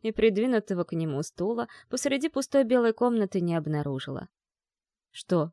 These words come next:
огорчились, Карина?» — участливо спросил проводник, словно прочитав мои мысли. «Честно говоря, да». «А вот и напрасно!» — весело бросил он.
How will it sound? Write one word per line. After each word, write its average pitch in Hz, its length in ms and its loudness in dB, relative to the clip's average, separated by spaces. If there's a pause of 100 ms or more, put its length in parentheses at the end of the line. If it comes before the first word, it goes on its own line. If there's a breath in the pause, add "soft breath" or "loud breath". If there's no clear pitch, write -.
огорчились, 196 680 2
Карина?» — 147 460 4 (640)
участливо 190 600 0
спросил 160 480 -2
проводник, 170 580 -2
словно 170 340 0
прочитав 156 520 -4
мои 147 220 -2
мысли. 139 460 -6 (840)
«Честно 220 300 0
говоря, 208 400 2
да». 151 400 -2 (560)
«А 339 240 8
вот 311 220 4
и 294 40 6
напрасно!» — 185 840 6 (360)
весело 165 460 2
бросил 151 440 0
он. 139 200 -2